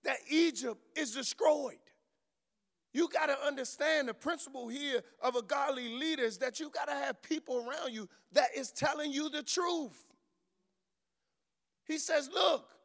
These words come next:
Pharaoh, you gotta let these people go because I don't know if you see it,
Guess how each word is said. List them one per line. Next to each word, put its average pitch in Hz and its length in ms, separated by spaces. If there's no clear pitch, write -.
Pharaoh, - 680
you 330 260
gotta 339 260
let 330 220
these 294 220
people 277 300
go - 280
because 269 480
I 381 160
don't 339 220
know 320 160
if 240 120
you 330 160
see 240 300
it, 104 140